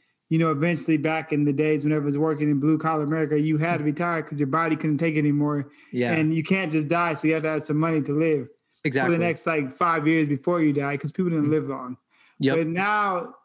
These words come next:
Speaker 1: now it's not, uh, the, we don't have to stop working. I
Speaker 2: Mm-hmm.
Speaker 1: love what I do. I don't
Speaker 2: Mm-hmm.
Speaker 1: see myself wanting to, I'd like to be able to, but I don't see
Speaker 2: Mm-hmm.
Speaker 1: myself wanting to stop. So the, the thought of retirement is kind of changing, and the need for retirement has changed. And now it's, like,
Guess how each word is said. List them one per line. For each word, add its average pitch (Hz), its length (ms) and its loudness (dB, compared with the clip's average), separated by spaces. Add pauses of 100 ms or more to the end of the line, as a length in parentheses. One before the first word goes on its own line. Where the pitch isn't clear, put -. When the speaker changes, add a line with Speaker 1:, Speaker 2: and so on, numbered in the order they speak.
(180)
Speaker 1:
now 190 760 -2
it's 185 300 -6
not, 185 300 0 (100)
uh, - 200 -10
the, 160 340 -4 (100)
we 185 140 4
don't 214 140 2
have 190 220 0
to 165 60 -8
stop 151 300 -4
working. 139 380 -4 (280)
I 190 220 0
Speaker 2:
Mm-hmm. 165 100 4
Speaker 1:
love 175 260 0
what 151 140 0
I 139 140 -6
do. 127 280 -6 (520)
I 185 120 0
don't 190 100 0
Speaker 2:
Mm-hmm. - 80 -6
Speaker 1:
see 180 80 -2
myself 165 360 -2
wanting 160 280 0
to, 165 100 -6
I'd 165 140 0
like 160 260 0
to 156 80 -2
be 147 160 0
able 175 400 0
to, 143 360 -4 (360)
but 160 80 0
I - 20 2
don't 170 100 2
see - 60 -4
Speaker 2:
Mm-hmm. 175 80 0
Speaker 1:
myself 156 300 -4
wanting 165 300 0
to 147 60 0
stop. 151 280 -4
So - 120 -8
the, 156 160 0 (140)
the 165 100 -2
thought 185 220 -2
of 170 60 -2
retirement 170 560 0
is 143 100 -4
kind 165 320 -4
of 135 100 -2
changing, 160 540 -2 (380)
and 180 120 -4
the 180 60 2
need 190 320 4
for 196 80 2
retirement 175 480 0
has 151 160 -6
changed. 160 340 -2
And 151 120 2
now 170 220 0
it's, 160 180 -4
like, 151 240 -2